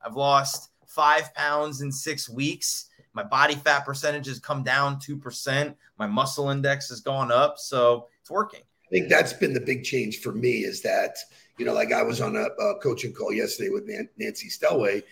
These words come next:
Speaker 2: First thing she said, she goes, "Wow, your face got thin. You know, I'm not eating all the garbage. I'm not holding all that sodium. I'm cleaning and flushing." And so great stuff. Two more headlines that I think are relevant.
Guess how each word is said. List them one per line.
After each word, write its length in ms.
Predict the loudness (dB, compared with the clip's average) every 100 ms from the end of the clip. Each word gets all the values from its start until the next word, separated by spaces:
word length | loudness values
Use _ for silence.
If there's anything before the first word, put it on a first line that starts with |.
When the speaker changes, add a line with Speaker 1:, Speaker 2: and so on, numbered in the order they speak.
| -20 0
Speaker 2:
First 240 | 0 2
thing 140 | -2 -2
she 180 | -6
said, 280 | -2 0 0
she 160 | -2 -10
goes, 200 | -14 -6
"Wow, 300 | -2 -2 -4 -12 -20 -8
your 100 | -8
face 360 | 0 0 0 -2
got 320 | 0 -2 0
thin. 460 | 2 2 0 -4 -8 _ _ _
You 120 | -4
know, 420 | 0 2 2 2 -2 _ -4
I'm 140 | 0
not 180 | 4 4
eating 260 | 4 2
all 140 | 2 0
the 80 | 2
garbage. 540 | 4 4 4 -2 -4
I'm 100 | -6
not 180 | -4 0
holding 360 | 2 2 2 -2
all 140 | 0
that 200 | 0 0
sodium. 560 | 4 4 2 -6 -10 -18 _ _ -8
I'm 160 | -8
cleaning 540 | -8 -6 -4 -4 -4 -6
and 120 | -6
flushing." 680 | -2 -2 0 -2 -2 -4 -6
And 180 | -6 -14 _
so 160 | 0 2
great 300 | 10 10 10
stuff. 480 | 6 6 6 0 -16 _ _ _
Two 220 | 4 4
more 480 | 6 8 8 6 -8 -6
headlines 380 | -2 0 0 0
that 100 | -2
I 40 | -4
think 260 | -6 -4
are 100 | -2
relevant. 920 | -2 0 2 4 4 2 -4 -6 -10